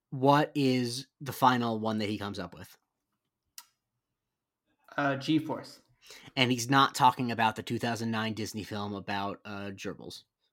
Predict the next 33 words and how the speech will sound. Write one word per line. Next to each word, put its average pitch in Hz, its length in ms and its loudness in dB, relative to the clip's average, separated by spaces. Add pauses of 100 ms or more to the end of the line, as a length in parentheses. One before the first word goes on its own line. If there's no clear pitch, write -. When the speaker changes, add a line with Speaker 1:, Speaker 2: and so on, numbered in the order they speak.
Speaker 1:
Or 139 120 2
no, 117 100 0
guinea 95 200 -4
pigs. - 300 -16 (880)
Um, 98 440 -8 (180)
Speaker 2:
I 139 120 -2
can't 131 300 -8
believe 131 160 -4
that's 123 200 -8
an 123 80 -6
actual 127 280 -10
thing. 143 340 -8
I 127 60 -6
did 123 120 -6
not 120 180 -4
know 123 180 -4
that. 127 220 -8 (340)
Speaker 1:
It's 147 180 2
one 151 220 8
of 170 80 8
the 160 80 6
most 147 260 6
expensive 131 400 0
movies 120 500 -2 (320)
ever 113 180 -4
made 107 220 0
at 92 80 -4
the 92 80 -12
time, 92 420 -8 (460)
and 107 160 -2
it 107 60 2
was, 104 240 -2
like, 101 360 -4